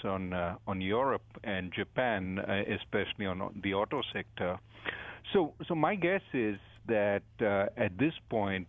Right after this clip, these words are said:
what is, uh, holding up, uh, markets is really, um, the prospect of lower interest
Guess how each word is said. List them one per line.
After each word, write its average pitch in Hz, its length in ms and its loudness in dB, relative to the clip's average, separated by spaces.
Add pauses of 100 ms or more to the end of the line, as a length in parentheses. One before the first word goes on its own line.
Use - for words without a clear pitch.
(120)
what 104 260 0
is, 123 260 2 (160)
uh, 92 320 0 (120)
holding 107 520 -2
up, 110 280 0 (640)
uh, 95 420 6 (100)
markets 95 580 2 (200)
is 120 240 4 (240)
really, 92 560 0 (240)
um, 87 440 0 (220)
the - 100 -6
prospect 92 600 -2
of 101 160 -2
lower 95 300 0
interest 98 320 -4